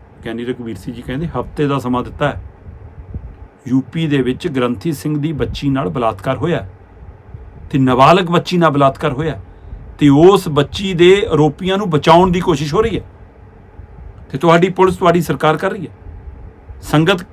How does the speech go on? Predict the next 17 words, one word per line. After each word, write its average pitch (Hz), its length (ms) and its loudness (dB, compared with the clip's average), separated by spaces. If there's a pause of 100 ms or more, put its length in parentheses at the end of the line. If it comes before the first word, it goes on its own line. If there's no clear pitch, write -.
(480)
ਦੱਸ 151 220 4
ਰਹੀ 196 240 6
ਹੈ 214 260 2 (180)
ਕਿ 175 80 2
ਪੁਲਿਸ 165 260 0
ਸ਼ਰੇਆਮ 160 420 4
ਕਹਿ 170 140 0
ਰਹੀ 208 100 -2
ਹੈ 208 40 -8
ਕਿ 208 100 -2
ਅਸੀਂ 170 160 -2
ਇਹਨਾਂ 185 120 0
ਦੇ 185 80 -2
ਖਿਲਾਫ 151 180 -2
ਕਾਰਵਾਈ 151 320 -2
ਨਹੀਂ 190 100 -8
ਕਰਨੀ। 120 240 -10